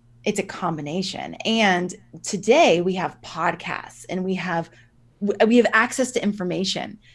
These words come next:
So if, if we're setting the intention to become the highest version of ourselves, the teachers and the people and the messages, and maybe it's just, like, one-off podcast here and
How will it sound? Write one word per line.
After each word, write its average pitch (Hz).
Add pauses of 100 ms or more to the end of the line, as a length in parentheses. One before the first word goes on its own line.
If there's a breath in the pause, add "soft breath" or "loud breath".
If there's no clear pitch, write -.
So 220
if, 220
if 214
we're 208
setting 233
the 190
intention 190
to 175 (340 soft breath)
become 226
the 185
highest 196
version 190
of 143
ourselves, - (160)
the 202
teachers 175
and 196
the 185
people 202
and 180
the 190
messages, 208
and 185
maybe 220
it's 220
just, 220
like, 214
one-off 302
podcast 294
here 285
and 180